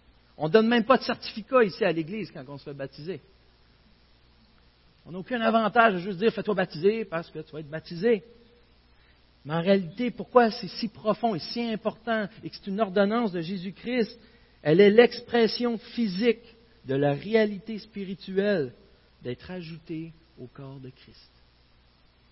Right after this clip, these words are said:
Dans cette image du baptême, de l'immersion, lorsqu'on trempe les gens dans le bain, dans l'eau frette,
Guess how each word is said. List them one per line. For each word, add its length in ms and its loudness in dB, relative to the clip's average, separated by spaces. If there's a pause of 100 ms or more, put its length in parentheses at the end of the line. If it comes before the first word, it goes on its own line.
(1400)
Dans 80 -18
cette 260 -4
image 400 0
du 80 -12
baptême, 560 -2 (480)
de 140 4
l'immersion, 880 -2 (320)
lorsqu'on 280 -14
trempe 360 0
les 140 0
gens 160 -4
dans 120 -4
le 60 -6
bain, 260 -2 (1040)
dans 140 -14
l'eau 160 -8
frette, 320 4